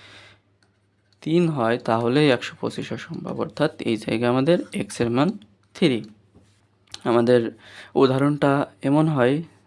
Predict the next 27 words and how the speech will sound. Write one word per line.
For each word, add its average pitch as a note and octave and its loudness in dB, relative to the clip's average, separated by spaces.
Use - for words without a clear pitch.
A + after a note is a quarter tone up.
যে A#2+ -4
এটি A#2 -4
সমান D3+ -2
লিখতে C#3+ -2
পারি E3 -2
যে A2+ -4
পাঁচের C3+ 2
পাওয়ার C#3 2
কত B2+ -4
হলে D3+ 0
এর E3+ 4
মান D#3+ 2
পাঁচ B2+ -4
হয়। A#2+ -6
তো - -2
আমরা D3+ 2
জানি B2+ 0
যে B2+ -8
কোনো C3 -2
কিছুর D3+ -6
পাওয়ার A#2 2
যদি C3+ 0
ওয়ান B2+ 2
হয় F#3 -6
তাহলে B2+ -4
সেটাই, - -8
অর্থাৎ B2+ -2